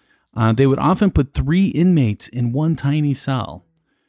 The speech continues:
Two prisoners would sleep in the bunks, with the third sleeping on a mattress on the floor. Um, because of a shortage of steel during World War Two,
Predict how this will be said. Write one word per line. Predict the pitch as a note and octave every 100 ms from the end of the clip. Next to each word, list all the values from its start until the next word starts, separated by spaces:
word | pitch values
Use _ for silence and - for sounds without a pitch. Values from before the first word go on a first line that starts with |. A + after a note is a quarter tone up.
| _
Two | - F3
prisoners | - F3+ F3+ F#3 E3+
would | D3+ -
sleep | - D3 D3
in | B2+
the |
bunks, | G#2+ C#3 F3+ -
with | G#2+ -
the | A#2
third | - C3 C3+
sleeping | - C3+ C3+ B2
on | A2
a |
mattress | G#2+ A#2+ - B2 -
on | G#2+ G#2
the | F#2+
floor. | - G2 F#2+ - - _ _ _ _ _ _ _ _ _ _ -
Um, | C3
because | D3+ G#3+ A3
of | G3
a |
shortage | - F#3 F3 C#3+
of | B2+
steel | - F#3 F#3
during | D3 C3 A#2+
World | A#2+ B2
War | A2+ A2+
Two, | - F#3